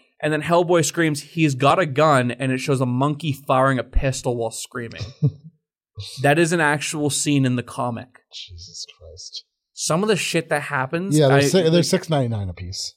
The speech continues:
Speaker 1: That's solid. Like, um, mind you, it's, it's U S, but even then, like,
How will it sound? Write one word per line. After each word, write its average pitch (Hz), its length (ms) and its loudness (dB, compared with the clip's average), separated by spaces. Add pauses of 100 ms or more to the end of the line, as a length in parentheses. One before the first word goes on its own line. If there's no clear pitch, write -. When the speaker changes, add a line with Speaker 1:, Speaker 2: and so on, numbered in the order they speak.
(120)
Speaker 1:
That's 151 240 2
solid. 135 400 0
Like, 131 200 -2
um, 139 480 0
mind 226 220 -2
you, 233 60 0
it's, 185 140 -6
it's 175 160 -4
U 214 220 -2
S, 143 260 -2
but 147 200 -4
even 147 220 -2
then, 131 180 -2
like, 131 200 -2